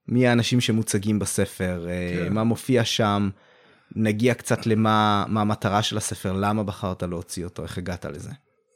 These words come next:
Speaker 2: אוקיי, הספר, מלחמת תרבות, אה, בנוי מעשרים ראיונות שנעשו, שנערכו במהלך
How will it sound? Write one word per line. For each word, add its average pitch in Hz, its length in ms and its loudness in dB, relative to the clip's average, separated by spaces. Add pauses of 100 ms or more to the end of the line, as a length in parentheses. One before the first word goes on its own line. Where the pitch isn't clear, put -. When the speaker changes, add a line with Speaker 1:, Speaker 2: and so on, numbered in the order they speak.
(160)
Speaker 2:
אוקיי, 131 520 -12 (240)
הספר, 190 840 0
מלחמת 143 380 -4
תרבות, 147 600 -6
אה, 139 560 -2
בנוי 151 520 -2
מעשרים 147 1000 -4 (840)
ראיונות 139 840 -2 (840)
שנעשו, - 1800 0
שנערכו 143 680 0
במהלך 147 800 0